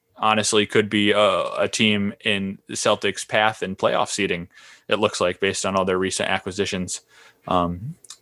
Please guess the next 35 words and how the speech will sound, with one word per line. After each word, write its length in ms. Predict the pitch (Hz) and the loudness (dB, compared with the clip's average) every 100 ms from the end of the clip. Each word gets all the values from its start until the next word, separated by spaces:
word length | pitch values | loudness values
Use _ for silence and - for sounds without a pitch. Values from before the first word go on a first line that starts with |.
| - | -6
so, 680 | - - 104 98 95 92 - _ _ _ _ _ _ _ _ - | -2 2 2 4 4 0 -4 _ _ _ _ _ _ _ _ 0
yeah, 280 | 160 107 - | 0 0 -2
I 100 | 123 | -2
think 180 | 143 120 | -2 -2
you 80 | |
kind 200 | 113 120 | -2 0
of 80 | 107 | 0
covered 280 | - 113 107 | 2 2 2
it 80 | 101 | 2
well, 340 | 104 110 107 - _ | 4 2 0 -10 _
bridge 240 | 113 104 | 0 2
year. 340 | 110 107 110 - _ | 4 2 2 -8 _
Um, 400 | - 98 95 95 _ - - - - | -6 -4 -4 -6 _ -20 -20 -20 -6
and 120 | 127 | 0
that's 160 | 135 - | 0 2
probably 260 | 151 147 | 0 2
what 120 | 139 | 2
it 40 | 131 | 2
was 100 | 120 | 0
gonna 160 | 123 | 0
be 200 | 113 107 | 0 2
anyway, 440 | 104 120 123 131 123 127 | 2 2 2 0 -2 -12
but 440 | 104 107 104 - | -4 0 0 0
now 240 | 117 104 107 | -2 2 2
we 140 | 110 | 2
have 400 | 101 107 104 101 113 | 2 2 2 0 0
maybe 360 | 104 104 104 | 0 0 -2
a 300 | - 104 95 - | -2 -2 -2 -4
s-, 260 | - - - | -8 -8 -8
slightly 380 | - 127 123 120 | -6 0 0 2
more 180 | 110 107 | 2 2
favorable 640 | - 110 107 101 104 101 - | 2 2 2 2 2 2 2
ecosystem, 760 | 107 107 98 101 95 107 95 98 - - - _ - | 0 0 0 0 -2 -2 -4 -6 -16 -20 -20 _ -4
um, 440 | 95 92 92 92 _ - | -2 0 -4 -10 _ -2
with 380 | 110 - - | -2 -2 -12